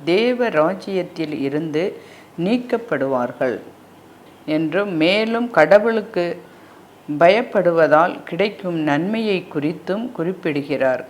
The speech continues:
கர்த்தருடைய நாமத்திற்கு பயப்படுகிற நமக்கு கர்த்தரின் நாள் ரட்சிப்பையும் விடுதலையையும் கொடுக்கும் நாளாயிருக்கும். அவருக்கு பயந்தவர்கள் நீதியின்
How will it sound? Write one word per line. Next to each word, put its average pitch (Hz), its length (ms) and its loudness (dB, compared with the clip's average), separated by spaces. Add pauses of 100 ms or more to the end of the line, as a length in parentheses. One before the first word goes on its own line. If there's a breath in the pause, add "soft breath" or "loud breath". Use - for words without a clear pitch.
கர்த்தருடைய 185 760 0
நாமத்திற்கு 156 1160 -4 (600 loud breath)
பயப்படுகிற 165 880 4 (240)
நமக்கு 151 800 -2
கர்த்தரின் 180 640 0
நாள் 151 360 2
ரட்சிப்பையும் 160 880 -2 (120)
விடுதலையையும் 156 800 -2 (480)
கொடுக்கும் 143 600 -4 (480 loud breath)
நாளாயிருக்கும். 160 1000 4
அவருக்கு 156 500 -2
பயந்தவர்கள் 165 840 0
நீதியின் 165 720 -2